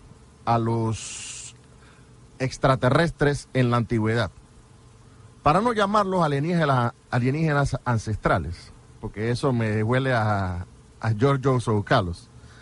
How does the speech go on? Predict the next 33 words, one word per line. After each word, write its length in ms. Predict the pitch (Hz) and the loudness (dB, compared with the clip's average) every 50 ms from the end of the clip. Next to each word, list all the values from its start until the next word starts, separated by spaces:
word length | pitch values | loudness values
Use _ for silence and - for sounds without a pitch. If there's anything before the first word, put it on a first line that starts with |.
| - - - - - - - | -20 -20 -20 -20 -20 -14 -8
Y 40 | - | -6
no 120 | 104 107 | -6 -4
quiero 220 | - 127 131 131 | -2 0 0 0
que 80 | 104 110 | 0 0
nos 140 | 107 107 - | -2 0 0
comparen 440 | - 101 98 - 123 127 127 127 117 | -2 -2 0 2 2 2 2 0 -2
con 220 | 104 101 107 127 | -2 -2 0 0
History 320 | 123 - - 123 113 101 | -2 0 0 0 0 0
Channel. 320 | 98 - 120 98 87 92 95 - - - - - - - - - - - - - - - | 0 0 0 0 0 -2 -2 -4 -4 -4 -4 -4 -4 -6 -6 -10 -14 -14 -14 -16 -20 -20
<laughs> 720 | - - - - - - - - - - - - - - | -20 -20 -20 -20 -20 -20 -20 -20 -20 -20 -20 -20 -16 -8
Bien. 300 | - 120 151 165 123 95 87 - - - - - - - - - - - - - - - - - - - - - - - - - - - - - - - - - - - - - - - - - - - - - - - - - - | -4 -2 -2 0 -2 -4 -8 -12 -16 -20 -20 -20 -20 -20 -20 -20 -20 -20 -20 -20 -20 -20 -20 -20 -20 -20 -20 -20 -20 -20 -20 -20 -20 -20 -20 -20 -20 -20 -20 -20 -20 -20 -20 -20 -20 -20 -20 -20 -20 -20 -20 -20 -20 -20 -16 -2 0
Esta 200 | 196 214 262 240 | 2 4 4 4
temática 720 | - 185 170 185 196 151 185 180 - 185 180 175 180 190 202 - - - - - - - - - - - - | 4 4 4 4 4 2 0 -2 0 2 2 2 2 -2 -4 -6 -10 -12 -14 -16 -16 -16 -16 -16 -18 -8 -2
hace 240 | - 143 - 170 151 | -2 2 4 4 4
rato 300 | 147 156 147 - 160 139 | 4 4 2 2 0 2
quería 260 | 127 127 123 143 147 | 2 2 2 2 2
tocarla, 520 | 117 120 95 - 127 117 104 98 92 92 101 - - - - - - - - - - - - - - | 0 -2 0 2 2 2 2 0 -2 -4 -6 -8 -12 -18 -20 -20 -20 -20 -20 -20 -20 -20 -20 -16 -2
porque 560 | - 131 123 120 101 - 127 127 127 123 123 - | 0 0 0 0 0 -2 0 0 0 0 -2 0
cuando 320 | - 131 127 123 120 120 | 2 2 4 4 2 0
se 200 | 120 - 127 127 | -2 0 2 2
habla 260 | 135 151 156 160 170 | 2 2 2 0 0
de 140 | 151 143 127 | 0 0 0
alienígenas 840 | 123 120 117 117 117 113 120 123 139 151 151 147 143 143 147 139 127 - | 2 0 0 0 0 -2 -2 0 0 0 2 2 2 2 2 0 -2 -2
ancestrales 720 | 117 117 107 - 110 104 - - 135 139 143 143 139 127 | -2 -2 -2 -2 -4 -6 -4 0 2 2 2 2 2 0
o 100 | 117 113 | 0 -2
extraterrestres 640 | 107 - 110 107 92 - 107 107 131 120 139 131 135 | -2 -2 -2 -2 -2 -2 -2 -2 -2 -2 0 0 2
en 120 | 135 127 | 2 2
la 40 | 131 | 0
antigüedad, 400 | 131 123 - 131 120 117 120 117 | 0 0 -2 0 0 0 0 0
la 140 | 107 113 113 | 0 0 0
gente 340 | 131 131 127 117 - 135 127 | 0 -2 -2 -2 -2 -2 -2
piensa 340 | - - 135 139 135 120 131 | 0 0 0 0 0 0 -2
solamente 680 | 117 139 135 135 131 131 139 139 139 123 120 143 - | 0 2 2 2 2 2 0 -2 -2 -2 -2 -4 -6